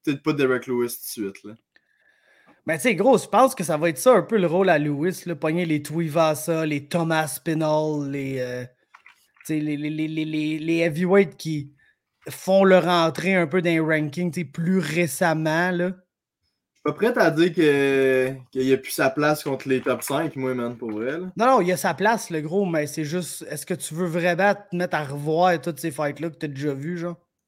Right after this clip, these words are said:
Speaker 1: Contre, euh, Stipe. Lewis contre Stipe, man.
Speaker 2: Ouais, Jonathan, il dit ça aussi. C'est sûr que c'est Stipe. C'est parce que, avec Stipe, la question, c'est où est Stipe et que fait Stipe, genre ?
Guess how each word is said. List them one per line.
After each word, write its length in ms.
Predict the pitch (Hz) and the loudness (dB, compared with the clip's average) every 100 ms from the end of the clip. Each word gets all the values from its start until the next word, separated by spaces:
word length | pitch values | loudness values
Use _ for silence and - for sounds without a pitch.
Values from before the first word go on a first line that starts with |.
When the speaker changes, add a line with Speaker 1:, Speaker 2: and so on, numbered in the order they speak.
| _ _ _ _ _ _ _ _ _ _ | _ _ _ _ _ _ _ _ _ _
Speaker 1:
Contre, 280 | 143 156 165 | 0 2 4
euh, 160 | 151 | 4
Stipe. 680 | 147 - 175 147 196 165 - _ _ _ _ | 2 0 -2 8 8 8 4 _ _ _ _
Lewis 420 | 123 143 160 165 | 0 4 4 4
contre 200 | 160 139 - | 0 -4 -4
Stipe, 300 | 143 139 156 | -4 -2 0
man. 300 | 156 131 127 | 0 0 -2
Speaker 2:
Ouais, 200 | 151 131 | -4 -4
Jonathan, 440 | 135 151 147 190 | -4 -4 -4 -2
il 120 | 175 | -4
dit 100 | 131 | -4
ça 200 | - - | -10 -8
aussi. 340 | 147 127 - 160 - - | -6 -8 -10 -12 -14 -16
C'est 120 | - | -6
sûr 200 | 190 302 | 4 6
que 100 | 294 | 6
c'est 160 | 180 240 | 2 2
Stipe. 360 | - - 208 208 | 0 2 2 0
C'est 180 | 202 | -2
parce 180 | - 202 | 2 2
que, 280 | - 214 185 - - - _ | 4 4 4 -2 -20 -20 _
avec 280 | - 196 247 | 2 4 4
Stipe, 420 | - - 254 226 285 277 | -2 -2 0 4 4 6
la 100 | 190 | 4
question, 460 | 190 175 - 233 | 4 -2 0 0
c'est 220 | 226 185 - | 0 -2 0
où 180 | 233 226 | 4 8
est 80 | 220 | 6
Stipe 420 | - - 185 139 | 4 -4 -4 0
et 400 | 208 220 175 143 | 2 2 0 -2
que 180 | - 220 | 2 2
fait 240 | 202 202 | 4 0
Stipe, 460 | 190 - 170 147 143 143 127 | -2 -4 -8 -6 -4 -6 -6
genre ? 220 | 117 - | -10 -16